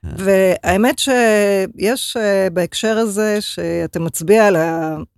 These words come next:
השונות הזו, על החוויה בתור עורך דין שהולך לבית משפט ומקבל כל מיני החלטות שלא מתיישבות אחת עם השנייה, יש, אה, ספר מאוד מעניין שפורסם על ידי חתן פרס נובל דניאל כהנמן, נקרא רעש.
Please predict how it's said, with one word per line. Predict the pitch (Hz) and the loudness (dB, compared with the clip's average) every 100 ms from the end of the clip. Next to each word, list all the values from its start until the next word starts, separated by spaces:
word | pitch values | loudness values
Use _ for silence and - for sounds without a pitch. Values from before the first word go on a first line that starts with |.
| _ _ - | _ _ -6
השונות | 160 147 - 175 208 202 | -4 -4 -2 0 0 0
הזו, | 151 165 | 0 0
על | |
החוויה | 160 175 190 208 | 0 2 6 6
בתור | 214 - 208 208 | 4 2 4 4
עורך | 180 165 165 | 4 0 2
דין | 175 202 185 | 6 6 4
שהולך | 170 196 208 | 0 0 0
לבית | 196 190 | -2 -2
משפט | 185 - - 196 196 156 | -4 -4 0 0 0 -2
ומקבל | 170 170 - 156 180 196 196 | -2 -2 -4 -2 2 2 2
כל | 190 | 0
מיני | 190 185 | -2 -2
החלטות | - 170 - 190 185 | -2 -4 -2 -2 -2
שלא | 180 175 | -2 -2
מתיישבות | 185 165 170 165 | -2 -4 -8 -6
אחת | 165 | -6
עם | 165 | -6
השנייה, | 143 151 147 156 240 - _ _ _ _ _ _ _ 190 | -8 -8 -6 -6 -8 -12 _ _ _ _ _ _ _ -2
יש, | 220 - | -2 0
אה, | 262 208 | 0 0
ספר | - 226 233 | 0 0 0
מאוד | 196 202 | 2 2
מעניין | 208 180 175 190 190 | 0 0 -2 -2 -4
שפורסם | - 165 165 156 160 156 - 165 156 - 180 180 | -4 -4 -2 0 -2 -2 -6 -10 -8 -4 -2 -2
על | 170 | -4
ידי | 147 170 | -2 -2
חתן | - 165 170 170 | -4 -6 -4 -4
פרס | 165 160 165 | -6 -8 -8
נובל | 160 160 156 | -8 -8 -6
דניאל | 156 156 151 147 | -6 -6 -8 -8
כהנמן, | 143 143 147 147 147 | -8 -8 -6 -6 -8
נקרא | 143 - 165 156 | -10 -8 -6 -4
רעש. | 151 156 135 - | -6 -6 -8 -12